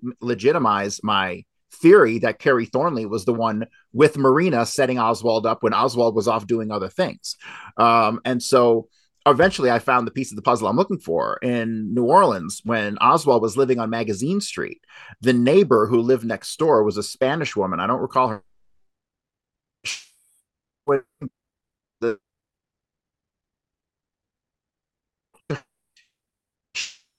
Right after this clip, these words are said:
she said that she, she,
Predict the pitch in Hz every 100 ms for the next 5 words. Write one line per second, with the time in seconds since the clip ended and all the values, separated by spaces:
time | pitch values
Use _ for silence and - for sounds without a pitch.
0 | _ - - _ _ _ _ _ _ _
1 | _ _ _ _ _ _ _ _ _ _
2 | - - _ - - _ _ - 113 _
3 | _ _ _ _ _ _ _ 185 175 214
4 | 139 - - _ _ _ - - - -
5 | 143 151 170 151 _ _ _ _ _ _
6 | _ _ _ _ _ _ _ _ _ _
7 | _ _ _ _ _ _ _ _ - _
8 | - -